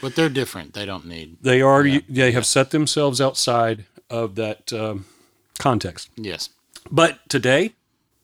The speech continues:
Speaker 2: this episode, and this series, hopefully these, these dialogues Ben and I have been having back and forth,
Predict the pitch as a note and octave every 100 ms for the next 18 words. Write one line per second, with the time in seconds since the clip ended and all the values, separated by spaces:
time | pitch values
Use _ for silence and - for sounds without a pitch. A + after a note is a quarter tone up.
0 | _ _ _ _ _ - C#3+ E3 F3 F3
1 | - G3 G#3 _ _ _ _ _ _ -
2 | C#3 D#3 D3 - F#2+ D#2+ - - _ _
3 | _ _ _ _ _ _ _ _ _ _
4 | - F#3 F#3+ - A2 G2+ G#2 A#2+ - A#2
5 | B2+ A2+ A#2 B2+ B2+ A2 G#2 F#2+ A#2 B2
6 | A2 A2 G#2 G2 C3+ B2 A2 G#2 _ _
7 | A2+ A#2+ A2 G2+ A2 G#2